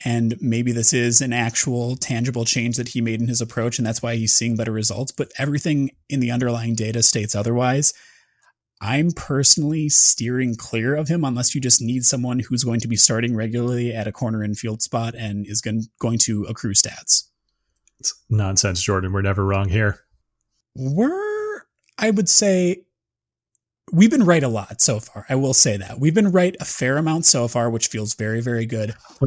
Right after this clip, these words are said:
Speaker 1: I think
Speaker 2: Uh,
Speaker 1: that we're also, I think much like Travis Shaw, we're due for some regression
Speaker 2: We're running
Speaker 1: at
Speaker 2: into
Speaker 1: some
Speaker 2: some right
Speaker 1: point.
Speaker 2: now.
Speaker 1: <laughs>
Speaker 2: Along
Speaker 1: But
Speaker 2: with never being mad on the internet about former Mets, I've also never been wrong on the internet.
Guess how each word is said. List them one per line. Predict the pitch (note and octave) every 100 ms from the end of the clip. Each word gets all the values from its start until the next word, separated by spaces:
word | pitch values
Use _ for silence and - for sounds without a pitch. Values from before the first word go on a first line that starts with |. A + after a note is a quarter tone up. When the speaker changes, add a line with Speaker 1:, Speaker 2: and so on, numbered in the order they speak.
| - -
Speaker 1:
I | D3+
think | D#3+ G#3+ G3
Speaker 2:
Uh, | E3
Speaker 1:
that |
we're | C#3+ D#3 C#3+ - - - -
also, | G3+ G#3 - - F#3
I |
think | F3+ G#3
much | E3+ E3+ F#3 G#3+
like | G3 G3
Travis | - D#3+ D#3+ C#3
Shaw, | - B2+ D3 G3 - - _ -
we're | D#3+
due | C3 D3+ E3+
for | -
some | E3+ F3+ C3+
regression | A2 A2+ G#2+ - F#2+ F#2+ - - _
Speaker 2:
We're | D3 B2+
running | C3 B2
Speaker 1:
at |
Speaker 2:
into | A2+
Speaker 1:
some | - B2+
Speaker 2:
some | F#2+
right | G#2 A2
Speaker 1:
point. | G#2+ A2+ - _ -
Speaker 2:
now. |
Speaker 1:
<laughs> | - - - - - - - - - _ - - _ _ - - - - - - - -
Speaker 2:
Along | B2 B2+ C#3
Speaker 1:
But |
Speaker 2:
with | C3+ B2
never | A#2+ A#2+ A2+
being | A#2 A2+ G#2+ G2+
mad | G2+ G#2
on | G2+
the | F#2+ F#2+
internet | F#2 G2 F#2+
about | F#2 F#2 F2
former | G#2+ F#2+
Mets, | F2+ F2+ F#2
I've | F2
also | G2 F#2+ G2
never | F#2 F#2 F#2
been | F2 F2
wrong | F2+ F2
on | F2
the | F2
internet. | F2 F#2+ F2